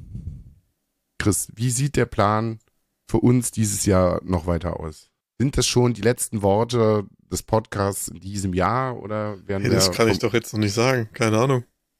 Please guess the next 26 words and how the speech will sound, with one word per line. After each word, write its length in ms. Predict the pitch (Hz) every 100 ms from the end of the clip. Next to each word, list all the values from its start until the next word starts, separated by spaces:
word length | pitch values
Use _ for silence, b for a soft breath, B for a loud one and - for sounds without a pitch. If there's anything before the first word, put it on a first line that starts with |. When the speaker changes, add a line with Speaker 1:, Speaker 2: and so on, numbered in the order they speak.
| _ _ _
Speaker 1:
Dann 100 | 92
lassen 220 | 90 -
wir 60 | 117
die 80 | 107
große 280 | - 110 110
Neujahrsansprache, 1120 | 107 110 110 98 90 101 - 98 98 101 -
also 120 | 92
beziehungsweise 560 | 90 104 95 95 92 92
die 200 | 92 82
große 560 | - 101 117 120 113 101 _ _ _
Endjahresabsprache 1600 | 143 143 165 - 104 107 107 - 117 - - 101 92 87 92 95 107 _ _ _ _
vielleicht 240 | - 95 -
einfach 240 | 92 104
noch 180 | 101 95
in 60 |
der 100 | 92
nächsten 280 | 90 101 -
Folge 280 | - 85 85
irgendwo 280 | 73 87 85
verschwinden. 600 | 87 82 85 78 78 92 _ _ _ _ _ _ -
Wenn 160 | 113
sie 100 | 120
denn 160 | 110 101
kommt, 360 | 117 120 113
wenn 100 | 104
nicht, 420 | 98 117 110 -